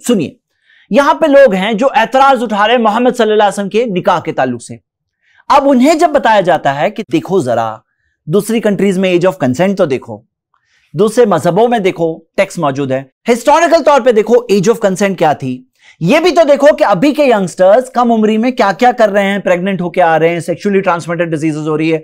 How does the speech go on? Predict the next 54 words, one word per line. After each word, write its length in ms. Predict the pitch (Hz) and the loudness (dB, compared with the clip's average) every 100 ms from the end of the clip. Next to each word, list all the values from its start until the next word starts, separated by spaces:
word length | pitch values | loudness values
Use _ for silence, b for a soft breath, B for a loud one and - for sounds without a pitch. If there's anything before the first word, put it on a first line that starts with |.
| b b b b | b b b b
और 200 | 165 175 | 2 2
उनके 220 | 175 180 185 | 2 -2 -4
फर्स्ट 280 | - 196 196 | 0 0 0
सेक्सुअल 300 | 190 202 190 | -4 -2 0
इंटरकोर्स 420 | 175 156 160 170 | 0 -2 -2 -2
क्या 180 | 190 170 | 2 2
उम्र 220 | 165 165 | 2 -2
में 120 | 160 | -2
हो 80 | 156 | -2
रहा 120 | 156 | 0
है, 60 | 175 | 0
आप 120 | 196 | 0
ये 100 | 220 | 0
भी 100 | 262 | 2
तो 120 | 320 | 2
देखो। 380 | 269 180 147 147 _ _ _ _ 202 | 2 0 -4 -10 _ _ _ _ -2
जब 160 | 302 | 0
ये 80 | 330 | 2
सब 180 | 320 302 | 0 -2
चीजें 280 | 311 302 294 | 0 0 0
बताई 280 | 247 262 277 | 2 2 4
जा 120 | 262 | 2
रही 180 | 185 165 | 2 -2
है 100 | 175 _ _ _ - | -6 _ _ _ -2
तो 80 | 330 | 2
ना 340 | 277 294 339 | 4 4 2
देखने 440 | 285 330 269 294 | 2 0 2 2
का 140 | 311 320 | 2 2
बहाना 460 | 240 240 247 262 | 2 0 0 0
है 160 | 262 285 | 2 2
बैसाखी। 760 | 233 247 233 202 160 143 104 _ _ _ _ _ _ _ _ _ - | 2 2 2 0 -4 -8 -14 _ _ _ _ _ _ _ _ _ -2
मुझे 180 | 254 339 | 2 2
एक 80 | |
मिसाल 320 | 294 285 269 226 | 2 2 2 2
याद 160 | 156 | 2
आ 80 | 127 | 0
रही 160 | 101 107 | -2 -10
है। 80 | _ _ _ _ _ _ _ _ - | _ _ _ _ _ _ _ _ -2
एक 100 | - | -2
शख्स 300 | - 302 285 | -2 0 2
अगर 200 | 294 262 | 2 2
कहे 240 | 247 240 | 2 0
कि 100 | 254 | 2
मैं 220 | 247 233 202 | 2 2 2
बादशाह 340 | 196 - 254 | 0 0 0
हूं, 160 | 151 98 _ _ _ _ _ - | 0 -8 _ _ _ _ _ -2
तो 80 | |
उसे 180 | 170 214 | 0 0
कहा 180 | 190 180 | 0 2
जाएगा, 240 | 185 196 | 2 4
"अरे, 180 | 165 190 | 2 0
तुम 220 | 262 180 | -2 -4
बादशाह 340 | 143 131 - 202 | -2 -2 0 0
हो, 420 | 160 208 320 _ | 2 -2 -4 _